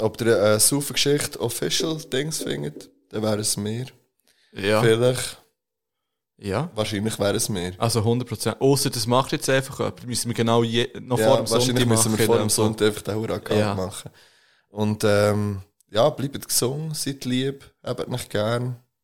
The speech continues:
Speaker 1: Und schaltet wieder.
Speaker 2: Trinkt Brattee.
Speaker 1: Trinkt <laughs> ein bisschen Brattee zwischen. Ja.
Speaker 2: Und schreibt saufen at geschichte punkt c h. Alle Jingles, die ihr macht,
Speaker 1: Ah, yes.
Speaker 2: saufen at geschichte punkt c h.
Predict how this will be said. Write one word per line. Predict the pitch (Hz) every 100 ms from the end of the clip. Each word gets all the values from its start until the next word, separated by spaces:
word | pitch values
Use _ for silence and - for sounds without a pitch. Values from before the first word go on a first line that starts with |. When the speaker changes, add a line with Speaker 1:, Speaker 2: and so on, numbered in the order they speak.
| _ _ _ _ _ _ _ _
Speaker 1:
Und | - -
schaltet | 101 120 - -
wieder. | -
Speaker 2:
Trinkt | 110 110 - -
Brattee. | 110 110 117 - - 95 - _ _ -
Speaker 1:
Trinkt | 101 113 135
<laughs> |
ein | - - - -
bisschen | - 160 156
Brattee | - - 311 - 165 190
zwischen. | 165 170 - 131 139 135 _ _ _ - - - - - _ _ _
Ja. | 143 214 -
Speaker 2:
Und | 127 117
schreibt | 170 190 196 -
saufen | - 160 - 165
at | 123 -
geschichte | - 147 -
punkt | 143 123 -
c | 131 147
h. | 156
Alle | 160 120 131 156
Jingles, | 151 - 151 180 175
die | 165
ihr | 170
macht, | 151 156 - 151
Speaker 1:
Ah, | 101 104
yes. | 101 -
Speaker 2:
saufen | 135
at | -
geschichte | - 147 156
punkt | - 127 117 -
c | 143 143
h. | 143